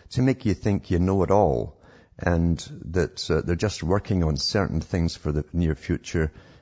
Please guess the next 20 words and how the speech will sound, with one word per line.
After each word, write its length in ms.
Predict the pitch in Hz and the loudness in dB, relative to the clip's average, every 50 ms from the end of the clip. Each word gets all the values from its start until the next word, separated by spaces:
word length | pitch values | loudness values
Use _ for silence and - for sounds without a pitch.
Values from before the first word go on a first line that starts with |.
| _ _ - | _ _ -6
but 100 | 92 82 | -4 -2
they 120 | - 85 | 0 0
haven't 320 | 80 90 85 78 85 - - | 0 0 0 0 -2 -4 -4
perfected 560 | - 78 - - - 107 - - 78 71 67 | -4 -6 -4 -4 -4 -4 -4 -4 -6 -6 -4
them 200 | 71 73 78 80 | -2 -2 0 0
yet 400 | 80 78 76 - - - - - - _ _ _ _ _ _ _ 90 | 0 0 0 -2 -4 -8 -14 -16 -16 _ _ _ _ _ _ _ 0
and 100 | 90 87 | 0 2
all 120 | 78 73 | 2 2
that 260 | 78 85 82 - - | 2 0 0 0 -2
nonsense. 540 | 85 101 107 101 98 - - 62 60 - - | -2 0 0 0 0 -2 -4 -6 -4 -2 -2
In 120 | 117 123 | 0 2
reality, 480 | 123 135 117 98 95 90 - - 92 - | 2 4 4 2 2 0 0 -2 -2 0
everything 640 | - 107 104 107 98 - - 92 85 85 85 - - | 0 0 0 -2 -2 -2 0 0 2 2 0 0 -2
that's, 300 | - 82 - - - - | -2 -4 -4 -4 -6 -8
that 240 | - - - - - - | -6 -6 -6 -6 -6 -6
they're 100 | - 76 | -6 -6
talking 360 | - - 90 80 - 80 82 | -4 -2 -4 -2 -2 -2 -2
about 400 | 80 76 73 78 78 76 - - - - - - - _ - | -2 0 0 0 -2 -2 -4 -8 -20 -20 -20 -20 -20 _ -8
is 160 | - 78 - | -6 -6 -4
old 420 | - - 85 85 82 78 73 73 | 0 0 2 2 2 0 -2 -4